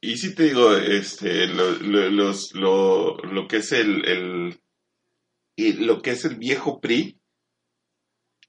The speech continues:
yo, mira, yo insisto en esto, en esta teoría. No, no tenemos un país hecho mierda. Sé que te vas a reír, pero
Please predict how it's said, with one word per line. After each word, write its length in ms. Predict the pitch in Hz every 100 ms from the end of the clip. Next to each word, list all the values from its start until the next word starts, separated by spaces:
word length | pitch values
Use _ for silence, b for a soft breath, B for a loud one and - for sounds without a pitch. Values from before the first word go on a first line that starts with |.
| _ _ _
yo, 260 | 143 196 196
mira, 180 | 156 139
yo 140 | 190
insisto 320 | 208 196 -
en 80 | 147
esto, 240 | 95 - 87
en 140 | 92
esta 200 | 101 -
teoría. 320 | - - - b b b _ _ _ _
No, 580 | 131 143 196 226 220 - _ _ _ _ _
no 160 | 139 147
tenemos 500 | 165 170 175 160 165
un 140 | 151
país 340 | - 123 127 -
hecho 260 | 104 131
mierda. 460 | 110 95 - 71 -
Sé 540 | - - 160 170 233 -
que 100 | 320
te 160 | - 139
vas 260 | 127 127
a 80 | 123
reír, 380 | 110 98 98 -
pero 460 | 117 85 90 -